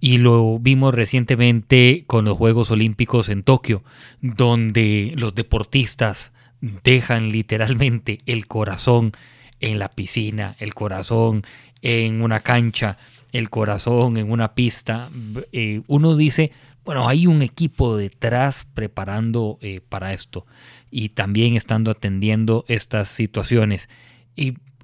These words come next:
qué pasaba alrededor tuyo teniendo, verdad, ese equipo de, de trabajo? ¿Tenías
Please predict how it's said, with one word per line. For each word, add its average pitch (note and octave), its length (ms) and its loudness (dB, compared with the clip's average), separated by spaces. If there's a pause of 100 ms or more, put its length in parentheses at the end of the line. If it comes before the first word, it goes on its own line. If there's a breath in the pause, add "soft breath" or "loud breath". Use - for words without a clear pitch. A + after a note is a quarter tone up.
(100)
qué E3 100 2
pasaba G3 400 0
alrededor C3+ 600 4
tuyo B2 500 2 (400 soft breath)
teniendo, C3+ 800 4 (280 soft breath)
verdad, B2 640 -4
ese C3 260 -6
equipo C#3 440 -2
de, B2 220 -2
de A2+ 160 -6
trabajo? A2+ 580 -4 (200 soft breath)
¿Tenías C#3 440 0